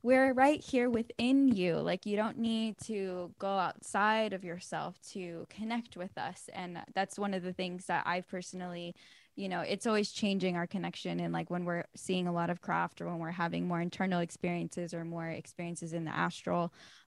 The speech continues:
um, like, just last night, <clears throat> I was having, um, dreams where I, um, I saw these two saucers, um, kind of fly, uh, uh,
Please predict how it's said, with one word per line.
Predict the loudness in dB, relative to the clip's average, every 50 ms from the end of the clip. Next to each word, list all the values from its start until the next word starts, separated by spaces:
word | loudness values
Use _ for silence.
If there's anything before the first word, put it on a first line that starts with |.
| _ -8
um, | -6 -4 -4 -4 -6
like, | -6 -6 -8 -8 _ _
just | 2 2 2 2 -2 -12 -16 -18 -18 _ _ -4
last | 0 2 2 2 0 -2
night, | -2 0 0 -2 -4 -8 _ _
<clears throat> | _ _ _ 10
I | 12 12 12 10 10 8
was | 8 8 6 4
having, | 4 4 4 4 4 2 0 -2 -4 -4 -2
um, | -2 -2 0 -2 -2 -4 -6 -10 -14 -20 -20 -20 _ _ -10
dreams | -6 -2 0 0 0 0 0 -2 -4 -6 -8 -10 -16 _ _
where | -6 -4 -2 0 0 0 0 -2 -2 0
I, | 2 2 2 2 2 0 -2 -2
um, | -2 -4 -4 -4 -4 -4 -4
I | -6 -6
saw | -2 0 2 2 2
these | 2 0 -4 -6 -8
two | -8 -4 0 0 2 2 2 0 0 -2 -2 -4 -6
saucers, | -6 -6 -2 0 0 0 0 -2 -2 -2 -2 -2 -4 -4 -6 -8 -10 -10 -8 -6
um, | -6 -6 -6 -6 -10 -10 -10 -10 -12 -14 -14 _ _ _ _ _ _ _ _ _ _ -20 -18
kind | -12 -8 -6 -4 -4
of | -6 -6 -8 -16 _
fly, | -20 -12 -6 -4 -4 -2 -2 -4 -4 -6 -8 -10 -12 -10
uh, | -10 -10 -10 -10 -12 -14 -16 -18 -20 _ _ _ _ _ _ _ -12 -10
uh, | -10 -10 -10 -10 -12 -14